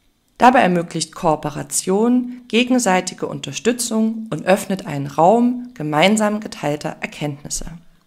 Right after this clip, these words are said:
Ausgangspunkt für die Gestaltung von Lernprozessen müssen die Lernenden sein. Dazu braucht es die Übernahme einer verstehenden Perspektive. Sie ermöglicht, die noch ungeformten Fähigkeiten zu erkennen.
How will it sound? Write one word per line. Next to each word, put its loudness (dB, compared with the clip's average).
Ausgangspunkt 2
für -2
die -8
Gestaltung 2
von -4
Lernprozessen -2
müssen -2
die 0
Lernenden 0
sein. -10
Dazu 0
braucht -2
es -6
die -14
Übernahme 0
einer 0
verstehenden -4
Perspektive. -8
Sie 0
ermöglicht, 0
die -4
noch -10
ungeformten 0
Fähigkeiten -6
zu -8
erkennen. -10